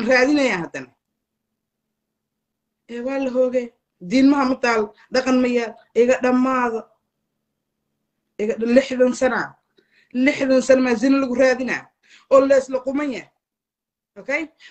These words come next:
Oo haddana dadka la sii eedaa. Waa kaa af dheerahay. Ee, maxaan ku dhahaa, ee, ee, waa, wa-, waa lay aaminaa. Maxaa lagugu aaminaa, ha lagu yidhi?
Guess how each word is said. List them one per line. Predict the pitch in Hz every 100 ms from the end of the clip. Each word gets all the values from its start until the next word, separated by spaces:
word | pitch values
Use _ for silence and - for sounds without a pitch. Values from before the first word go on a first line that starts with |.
| _
Oo | 269
haddana | 277 285 269
dadka | 339 339 294
la |
sii | 269 269 254
eedaa. | 269 208 143 - -
Waa | 240 247
kaa | 233 254 247
af | - 226
dheerahay. | 254 240 220 208 208 - - -
Ee, | 254
maxaan | 254 - 254
ku | 247
dhahaa, | 233 220 226 214
ee, | 220 214 - 214
ee, | 208 _ _ _ _ 160 190 233
waa, | 240 214 - -
wa-, | 240 240 233
waa | 247
lay | 240 233 226
aaminaa. | 240 262 262 226
Maxaa | 208 294
lagugu | 311 320 302
aaminaa, | 294 294 294 226
ha | 180
lagu | 156
yidhi? | 139